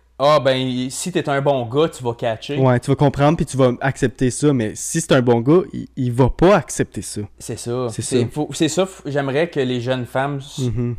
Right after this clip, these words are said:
Speaker 1: euh, se re-, relativisent un peu, c'est que un homme que elle va vouloir, qu'elle va respecter pour vrai, puis qu'elle
Speaker 2: Mhm.
Speaker 1: va vouloir s'aider pour, il va être trop tard pour lui.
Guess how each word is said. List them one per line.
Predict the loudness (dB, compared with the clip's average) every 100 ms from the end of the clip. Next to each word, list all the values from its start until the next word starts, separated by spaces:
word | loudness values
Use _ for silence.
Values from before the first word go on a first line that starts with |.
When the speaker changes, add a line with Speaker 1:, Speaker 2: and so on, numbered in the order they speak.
| -2
Speaker 1:
euh, | -2 -2 -6 -18
se | -8 -6
re-, | -4 -4 0
relativisent | 0 0 -4 -6 -4 -4
un | -4
peu, | -2 -2
c'est | -2 -8
que | -2 -2 -4 -10 _ _ _ _ _ _
un | -4 -2 -2 0
homme | 0 0 -2
que | 0 -2 -2
elle | 0 0
va | 2 0
vouloir, | 0 -2 2 2 2
qu'elle | 0 0
va |
respecter | 0 -2 -4 -6 -6
pour | -6 -6
vrai, | 0 -2
puis | 0
qu'elle | -2 0
Speaker 2:
Mhm. |
Speaker 1:
va | 0
vouloir | -2 0 0
s'aider | 2 -4 -2 -6
pour, | -6 -8 -10 -14 _ _ _ _ _ _ _ _ _ -8
il | -2
va | -2
être |
trop | -2 -4
tard | 0 0 0 -4
pour | -8 -6
lui. | -6